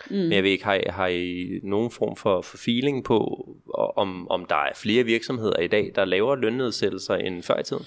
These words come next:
Speaker 1: Øh, altså, jeg ved, at under finanskrisen, som vi talte om tidligere, at der også var nogle virksomheder, som, som sænkede, øh, lønnen, øh, for deres medarbejdere. Jeg har ikke set på, hvad, eller vi har ikke set på, hvor stor den her justering er i forhold til under andre kriser.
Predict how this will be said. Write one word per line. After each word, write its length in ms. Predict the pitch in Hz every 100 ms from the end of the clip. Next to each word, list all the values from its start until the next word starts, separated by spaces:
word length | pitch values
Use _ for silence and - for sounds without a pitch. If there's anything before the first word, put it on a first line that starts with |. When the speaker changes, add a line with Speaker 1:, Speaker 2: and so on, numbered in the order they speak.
| - - - - - _ -
Speaker 1:
Øh, 380 | 196 185 180 -
altså, 180 | 185 202
jeg 80 | 185
ved, 160 | 302
at 60 | 262
under 220 | 226 226
finanskrisen, 720 | 208 202 208 - 226 202 208
som 140 | 196
vi 60 | 185
talte 240 | 190 190
om 100 | 196
tidligere, 400 | 175 214 214 208
at 100 | 160
der 100 | 175
også 280 | 160 151 208
var 60 | 220
nogle 180 | 156 151
virksomheder, 480 | 151 - 165 160
som, 260 | - 156 156 - 175
som 360 | - - 165 156
sænkede, 680 | 170 156 156 170 160 156
øh, 60 | -
lønnen, 380 | - - - 196
øh, 260 | - -
for 140 | - -
deres 240 | 151 -
medarbejdere. 680 | 160 156 165 - - - 170 - - - -
Jeg 160 | 180 175
har 60 |
ikke 140 | 185 208
set 260 | 214 190
på, 400 | - 190 175 - -
hvad, 320 | 165 160 151
eller 200 | 151 147
vi 120 | 147
har 80 | 175
ikke 140 | 151 -
set 220 | 165 151
på, 300 | - 156 -
hvor 100 | -
stor 280 | 147 - 147
den 180 | - 151
her 100 | 156
justering 460 | - - - 139 87
er 140 | 135
i 120 | - -
forhold 380 | - 147 -
til 320 | - - 147 -
under 480 | - 147 151 - -
andre 180 | 147 151
kriser. 380 | - 139 -